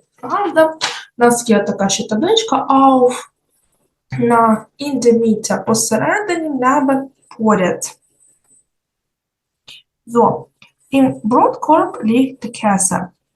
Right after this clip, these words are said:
Звичайно, ні, тому що ми знаємо, що це корзина для хліба. So, im Brotkorb liegt das Brot und die Brotchen. Brotchen. Тобто беремо все з нашого зображення.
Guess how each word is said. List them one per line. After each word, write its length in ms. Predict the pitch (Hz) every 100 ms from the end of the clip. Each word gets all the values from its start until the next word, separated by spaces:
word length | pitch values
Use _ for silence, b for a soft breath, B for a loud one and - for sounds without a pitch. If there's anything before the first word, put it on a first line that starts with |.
| _ _ _ _ _ _ _ _ B B _
Звичайно, 380 | 262 269 247 226
ні, 260 | 294 466 381
тому 200 | 247 240
що 240 | - 214
ми 80 | 220
знаємо, 420 | - 240 220 202
що 180 | 196 208
це 120 | 208
корзина 400 | - 196 202 185
для 380 | 180 185 190 190 - _
хліба. 680 | - 302 403 480 381 370 - _ B B B _ -
So, 220 | 240 -
im 200 | 226 202
Brotkorb 680 | 269 415 - - 330 359 - - - _ _ -
liegt 460 | 226 269 302 -
das 300 | - 202 -
Brot 380 | - 247 302 339 - - _ _ -
und 340 | 247 262 247 -
die 280 | 226 226 226 B B B B _ _ _
Brotchen. 560 | - 214 - - - - - _ _ _ _ _ _ _ _ _ _ _ -
Brotchen. 420 | - - - - _ _ _ _
Тобто 200 | - 226
беремо 380 | 208 247 381 262
все 240 | - 254
з 100 | 247
нашого 460 | 208 220 - 214 202
зображення. 600 | 196 180 180 180 180 180